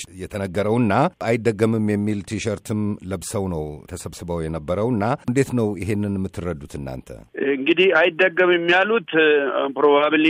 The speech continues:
Speaker 2: ሁለተኛ የ-፣ እንግዲህ እንደሰማሁት ከዛ ላይ የመብት ጥያቄን በምንጠይቅበት ጊዜ በጉልበት በአመፅ አናደርግም ነው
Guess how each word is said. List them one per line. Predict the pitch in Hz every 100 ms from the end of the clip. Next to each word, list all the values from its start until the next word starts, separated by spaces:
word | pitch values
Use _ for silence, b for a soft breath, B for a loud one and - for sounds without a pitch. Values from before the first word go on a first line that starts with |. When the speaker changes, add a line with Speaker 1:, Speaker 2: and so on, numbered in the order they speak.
| 165
Speaker 2:
ሁለተኛ | 156 151 147 151 143 156 156
የ-፣ | 147 139 135 131 131 117 B B _ 120
እንግዲህ | 117 110 127 143
እንደሰማሁት | 139 131 135 127 131 135
ከዛ | 139 127 131
ላይ | 143 165 143 123
የመብት | 120 127 139 143 131
ጥያቄን | 131 135 135 151
በምንጠይቅበት | 139 135 135 131 131 131 131 131 123
ጊዜ | 135 160
በጉልበት | 143 127 127 143 143 127 120 113 b b b b b -
በአመፅ | 123 131 139 143 147 139 123 120 117 - _ _ _ -
አናደርግም | 131 143 147 143 139 131 131 127 123 120 117 117 _ _ _ _ - 117 120 120 120 117
ነው | 120 127